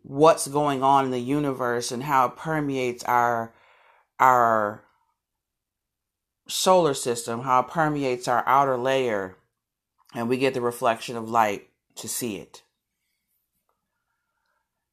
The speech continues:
That, I say that to say that that is more than enough proof that there is reaction from the gravity and frequency that goes on in the universe,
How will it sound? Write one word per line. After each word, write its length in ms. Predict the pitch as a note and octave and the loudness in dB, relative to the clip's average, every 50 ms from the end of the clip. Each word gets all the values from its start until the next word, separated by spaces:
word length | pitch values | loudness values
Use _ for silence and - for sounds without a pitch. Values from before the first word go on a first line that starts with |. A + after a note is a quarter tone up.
| _ _ _ _ | _ _ _ _
That, 440 | A#2+ B2 D3+ D#3 E3+ F3 F3+ E3+ - - | -4 2 4 6 6 6 4 2 2 2
I 160 | C3 C#3 C#3 | 4 4 4
say 340 | D3+ - - - E3 D#3 D#3 | 2 -2 -2 0 0 2 2
that 200 | D3+ D3 C#3 C#3 | 2 2 0 -2
to 120 | - C#3+ | -4 -8
say 640 | C3+ - - D3+ C#3+ C#3 C3+ B2+ B2 A#2+ B2 B2 A#2 - _ _ _ | -6 -4 -2 0 0 0 0 0 -2 -4 -6 -8 -10 -16 _ _ _
that 220 | B2+ C3 C3 A#2 | -4 -4 -2 0
that 220 | B2+ C#3+ C#3+ D#3 D#3 | 0 2 2 2 2
is 580 | D3 C#3 C3 B2+ B2 A#2+ A2+ A2+ - - - _ _ _ _ _ _ _ - | 0 0 -2 -2 -2 -4 -6 -8 -10 -12 -12 _ _ _ _ _ _ _ -8
more 320 | B2+ C#3 D3 D3+ D#3+ E3+ | -4 0 2 4 4 4
than 100 | E3 D#3 | 4 2
enough 380 | D3+ C#3+ C3+ C3+ B2 B2 - - | -2 -2 0 0 -2 -2 -4 -10
proof 640 | - - A#3 A#3 G#3 D#3 C3+ B2 A#2+ - - - - _ _ _ _ _ _ _ _ _ _ _ _ _ _ - C3 | -10 -4 -2 -2 0 0 -2 -4 -6 -10 -16 -20 -20 _ _ _ _ _ _ _ _ _ _ _ _ _ _ -6 0
that 220 | C#3 C#3+ C#3 C3 | 4 4 4 4
there 220 | C#3+ D3 C#3+ D3 | 2 -2 -2 0
is 160 | D3+ D3+ D3 C#3 | -2 -2 -4 -4
reaction 760 | C3+ C3+ C#3 C3+ C3+ C#3 C3+ - - - C#3 B2 A#2 A#2 | -2 2 4 4 4 2 0 -4 -8 -6 -6 -6 -6 -6
from 600 | A#2 A2+ - C#3 C3+ B2+ B2 A#2+ A#2 A#2 A2+ G#2+ | -8 -8 -2 0 2 2 2 2 0 -2 -6 -6
the 80 | G#2 A#2 | -6 -8
gravity 600 | A2+ A#2+ B2+ B2+ C3 C3+ C3 B2+ A#2+ A#2+ A#2 A2+ | -2 0 4 4 4 4 4 0 -6 -6 -6 -6
and 80 | A2 G#2 | -8 -8
frequency 440 | - - D3+ C#3 - B2+ - C3 | -6 -8 -8 -8 -8 -8 -8 -8
that 160 | A#2+ A#2+ A2 A2 | -6 -6 -6 -2
goes 280 | B2 B2 B2+ B2+ A#2+ | -2 -2 -2 -2 -2
on 220 | B2+ B2 B2 A#2+ A2+ | -2 -2 0 -2 -2
in 40 | |
the 80 | A2 A2 | -4 -8
universe, 680 | A2 A#2 B2+ B2 A2+ G2+ G2+ G2+ G2 F#2+ - - - - | -8 -8 -8 -8 -8 -8 -8 -8 -8 -10 -12 -16 -18 -20